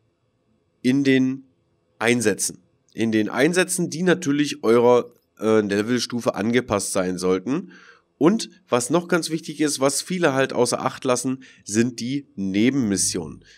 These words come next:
Wir haben im Endeffekt, ups, ich muss mal runterscrollen, hier, äh, nein, falsch, falsch, falsch, falsch, falsch. Wir haben hier dieses Symbol. Dieses Symbol sind im Endeffekt die Nebenmissionen. Die Nebenmissionen sind,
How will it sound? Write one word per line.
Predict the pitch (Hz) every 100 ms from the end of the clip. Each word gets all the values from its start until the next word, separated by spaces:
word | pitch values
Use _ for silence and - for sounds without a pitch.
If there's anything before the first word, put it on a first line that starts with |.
| _
Wir | - 104
haben | 131
im | 143
Endeffekt, | 127 131 139 139 - -
ups, | 104 180 180
ich | 117
muss | 113 104
mal |
runterscrollen, | 98 147 156 - - 151 165 - - - _
hier, | - 120 87 78 _ -
äh, | 104 110 120
nein, | 113 123 131 151 92
falsch, | - 127 139 -
falsch, | 120 110
falsch, | - 147 170 -
falsch, | 107 101
falsch. | - 170 220 - - - _ -
Wir | 120
haben | 123
hier | 120 156 214 233 208 -
dieses | 165 151 127
Symbol. | 113 117 190 226 240 - _ _ _ _ _ _ _ _ _ _ _ _ _ _ -
Dieses | 165 160 156
Symbol | 156 135 127 135 131 87
sind | 107 117
im | 110
Endeffekt | 78 104 113 110 107 104 - - -
die | 95 107 117 -
Nebenmissionen. | 101 110 127 135 110 - 71 64 - - -
Die | 117
Nebenmissionen | 113 147 208 214 123 98 - 107 127 143
sind, | - 117 135